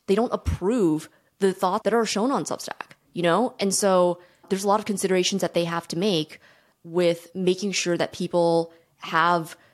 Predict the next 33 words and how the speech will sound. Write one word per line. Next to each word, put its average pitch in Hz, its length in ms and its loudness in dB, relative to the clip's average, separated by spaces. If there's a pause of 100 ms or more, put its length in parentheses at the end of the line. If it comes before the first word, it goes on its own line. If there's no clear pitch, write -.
a - 100 -4
place 196 320 -2
where 180 140 0
they 160 120 2
can, 180 360 0 (300)
they 170 120 2
can 180 220 0
share 165 340 2
the 185 80 -4
thoughts, 160 380 -4 (260)
you 165 80 -4
know, 180 300 -2
that 151 100 -2
they 156 80 -2
have 190 380 -2
with 165 220 -4
their 160 220 0
audience. 220 640 0
And 156 460 0 (140)
as - 120 -2
long 165 280 0
as 185 80 -4
it's - 160 -6
within 160 600 2 (360)
a 175 60 0
certain 165 680 2
container 185 680 0
of, 147 400 0
you 180 60 -8
know, 151 200 0
not 160 500 0
libel, 160 640 0 (100)
not 156 320 0